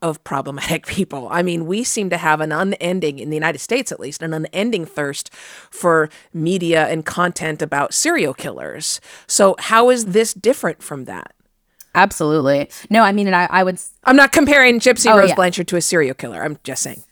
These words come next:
Speaker 1: Go ahead. Go ahead.
Speaker 2: Yes, absolutely. I think, uh, I think for me, it seems that this is part of that larger conversation of, you know, why do we have so many Jeffrey Dahmer series?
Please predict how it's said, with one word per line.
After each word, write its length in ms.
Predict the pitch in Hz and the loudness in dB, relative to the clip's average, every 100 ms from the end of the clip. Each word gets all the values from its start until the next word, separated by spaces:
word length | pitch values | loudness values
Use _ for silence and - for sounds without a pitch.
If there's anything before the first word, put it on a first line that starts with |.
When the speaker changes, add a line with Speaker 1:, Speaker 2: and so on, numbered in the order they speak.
| _ | _
Speaker 1:
Go 180 | - - | -8 -8
ahead. 180 | - - - | -10 -16 -4
Go 80 | 147 | 2
ahead. 80 | |
Speaker 2:
Yes, 260 | 180 151 - - | 4 4 0 0
absolutely. 480 | 175 175 180 156 160 | 0 0 -4 -2 0
I 160 | 185 | 0
think, 360 | 185 190 190 - | 0 -2 0 0
uh, 320 | 170 160 156 - | 2 2 0 0
I 120 | 180 | -2
think 380 | - 190 185 - _ _ _ - | 0 -4 -6 -10 _ _ _ -2
for 180 | 190 | 0
me, 560 | 165 160 165 170 180 170 | 2 0 0 2 2 0
it 140 | 147 - | -2 -4
seems 580 | - 165 151 147 151 | -6 -2 0 0 -4
that 440 | 143 147 143 - 147 | 0 2 2 0 -4
this 260 | 151 - - | -4 -4 -2
is 260 | 160 151 | -2 -2
part 380 | - - 151 143 | -6 0 2 2
of 120 | 139 | 2
that 220 | 135 131 | 2 2
larger 280 | 135 123 123 | 2 0 -2
conversation 800 | - 123 123 123 - 123 - 110 | -4 -2 -2 -4 -4 -6 -4 -4
of, 160 | 117 139 | -4 -2
you 80 | |
know, 100 | 135 | -2
why 220 | 131 135 143 | 2 2 2
do 80 | |
we 80 | 139 | 0
have 240 | 143 147 151 | 0 0 0
so 140 | 143 | -2
many 200 | 139 135 | 0 0
Jeffrey 360 | 131 127 143 135 | 0 -2 -2 2
Dahmer 460 | 131 127 123 123 - _ | 2 2 0 -4 -6 _
series? 640 | - - 143 127 127 135 | -12 -4 -2 0 0 -2